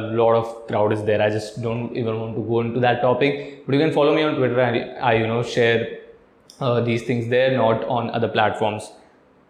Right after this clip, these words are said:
So that was the thing. I hope, uh, the application gets approved, but it was really fun, you know, ninety minute meeting, <laughs> convincing bank officials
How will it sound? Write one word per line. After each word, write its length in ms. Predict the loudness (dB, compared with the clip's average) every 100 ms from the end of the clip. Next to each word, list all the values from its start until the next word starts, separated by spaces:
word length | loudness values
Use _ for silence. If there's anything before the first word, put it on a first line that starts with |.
| _
So 760 | -6 0 2 4 2 0 -4 -4
that 200 | 2 2
was 220 | 4 2
the 60 | 2
thing. 180 | 2 2
I 120 | 2
hope, 380 | 4 2 2 0
uh, 200 | 2 4
the 140 | 4
application 520 | 2 0 0 0 0
gets 240 | 0 0 -2
approved, 500 | -2 2 2 2 -2 -8 -16 -16 -6
but 380 | 2 4 4 2
it 160 | 2
was 240 | 2 2 2
really 240 | 2 2
fun, 260 | 2 -2 -2
you 80 |
know, 340 | -2 0 -2 -4
ninety 400 | -4 0 0 0
minute 240 | 0 0 0
meeting, 520 | -2 -2 -4 -6 -8
<laughs> 40 |
convincing 600 | -2 0 0 0 -2 -2
bank 280 | -2 -2 -4
officials 560 | -6 -6 -2 0 0